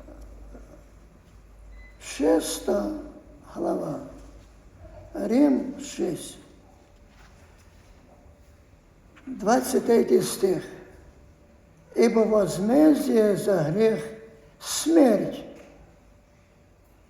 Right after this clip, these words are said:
а дар Божий жизнь вічна". Дивіться,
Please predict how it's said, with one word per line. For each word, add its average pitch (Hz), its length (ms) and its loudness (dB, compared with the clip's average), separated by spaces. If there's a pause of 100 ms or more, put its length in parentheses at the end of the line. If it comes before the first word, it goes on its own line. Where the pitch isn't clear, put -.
(500)
а 202 120 -8
дар 262 300 4
Божий 233 460 0
жизнь 185 460 -4
вічна". 151 580 -8 (400)
Дивіться, - 380 -14